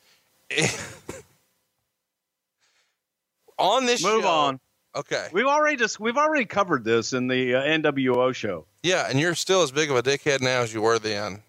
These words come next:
Speaker 2: Thank you.
Speaker 1: Golly.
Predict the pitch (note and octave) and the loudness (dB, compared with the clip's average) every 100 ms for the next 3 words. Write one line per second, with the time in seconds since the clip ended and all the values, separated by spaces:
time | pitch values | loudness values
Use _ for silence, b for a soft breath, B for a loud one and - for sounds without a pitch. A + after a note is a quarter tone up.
0 | _ D3+ D#3+ B2+ F2+ - _ _ _ _ | _ 0 2 2 0 -2 _ _ _ _
1 | _ _ _ _ _ _ - - - A#2+ | _ _ _ _ _ _ 0 2 0 -4
2 | G#2 C#3 F#2+ | -6 -4 -6